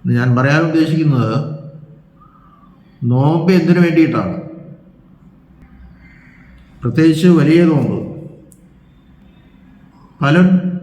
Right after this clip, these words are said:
പലരും പലതരത്തിലുള്ള അഭിപ്രായങ്ങൾ പറയുന്നു. അതൊക്കെ ശരിയാണ് താൻ. സ്വയം ശൂന്യവൽക്കരിക്കാനുള്ള ഒരു ഉപാധിയാണ്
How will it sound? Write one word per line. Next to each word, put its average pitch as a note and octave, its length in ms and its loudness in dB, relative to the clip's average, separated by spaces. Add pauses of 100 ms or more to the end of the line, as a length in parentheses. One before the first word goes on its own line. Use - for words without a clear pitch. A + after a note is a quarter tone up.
(120)
പലരും D#3 380 0
പലതരത്തിലുള്ള F3 600 2
അഭിപ്രായങ്ങൾ D#3 580 0
പറയുന്നു. B2 360 -2 (2250)
അതൊക്കെ C3+ 340 0
ശരിയാണ് F3+ 480 4
താൻ. A#2+ 120 -4 (2500)
സ്വയം F#3 360 2 (180)
ശൂന്യവൽക്കരിക്കാനുള്ള F3+ 1400 2 (140)
ഒരു E3 100 2 (100)
ഉപാധിയാണ് C#3+ 760 0